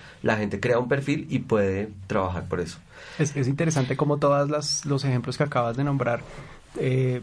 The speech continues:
Speaker 2: pues, se conectan con otra, con otra tendencia, eh, económica y, y laboral, que es la tercerización de los servicios personales, eh,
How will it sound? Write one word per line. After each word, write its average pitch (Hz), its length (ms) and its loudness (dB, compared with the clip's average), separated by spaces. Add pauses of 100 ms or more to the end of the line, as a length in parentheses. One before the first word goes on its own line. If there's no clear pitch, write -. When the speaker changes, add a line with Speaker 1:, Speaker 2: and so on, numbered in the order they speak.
Speaker 2:
pues, - 320 0
se - 180 0
conectan 127 460 2
con 135 200 2
otra, 131 580 0 (440)
con 131 180 4
otra 120 200 0
tendencia, 120 640 0 (580)
eh, 113 520 2 (280)
económica 113 760 0 (320)
y, 110 360 -2 (160)
y 120 60 2
laboral, 107 460 0
que - 80 0
es 117 60 0
la 113 100 0
tercerización 120 640 -2
de 107 60 -2
los 113 100 -2
servicios 110 380 -4
personales, 110 600 -4 (680)
eh, 113 520 2